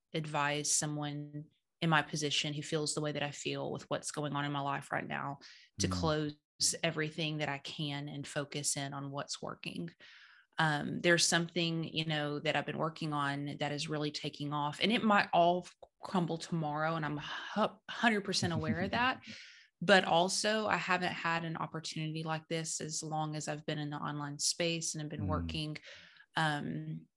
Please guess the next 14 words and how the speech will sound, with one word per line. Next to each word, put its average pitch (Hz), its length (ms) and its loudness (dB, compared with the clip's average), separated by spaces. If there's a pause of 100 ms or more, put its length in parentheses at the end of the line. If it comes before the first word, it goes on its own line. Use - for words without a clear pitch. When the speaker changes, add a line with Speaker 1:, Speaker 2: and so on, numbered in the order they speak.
(260)
Speaker 1:
and 170 520 2
I've 160 160 -2
talked - 260 -2
to 170 40 -8
Brian, 196 920 4
I've 156 120 -4
gotten - 260 -4
still - 360 2
and 165 100 0
quiet. 175 640 2
And 156 120 4
I 156 140 2
Speaker 2:
Mm. 156 40 0
Speaker 1:
know 165 640 2